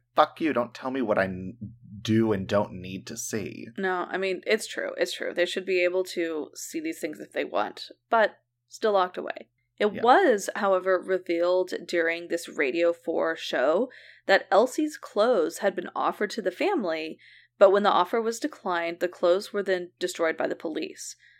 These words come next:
Speaker 2: So,
Speaker 1: Oh my God.
Speaker 2: <laughs> I know. Despite there being no knowledge of the science of D N A in nineteen sixty-five, this, them getting rid of these clothes effectively ended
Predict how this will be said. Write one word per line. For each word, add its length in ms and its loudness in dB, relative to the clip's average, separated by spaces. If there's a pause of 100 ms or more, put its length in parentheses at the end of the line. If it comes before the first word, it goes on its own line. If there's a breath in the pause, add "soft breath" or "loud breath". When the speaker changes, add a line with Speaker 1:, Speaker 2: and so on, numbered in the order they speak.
(120 soft breath)
Speaker 2:
So, 560 4
Speaker 1:
Oh 500 -6
my 260 -10
God. 300 -10
Speaker 2:
<laughs> 40 0
I 120 10
know. 260 0 (260 loud breath)
Despite 580 2
there 160 6
being 380 -4
no 160 4
knowledge 500 2
of 440 0
the 160 -4
science 420 -2
of 140 -4
D 180 -4
N 100 -2
A 160 -2
in 80 -6
nineteen 340 -6
sixty-five, 760 -2 (500 loud breath)
this, 380 0 (260)
them 400 2
getting 280 0
rid 120 6
of 100 2
these 180 -2
clothes 420 2
effectively 580 0
ended 280 -2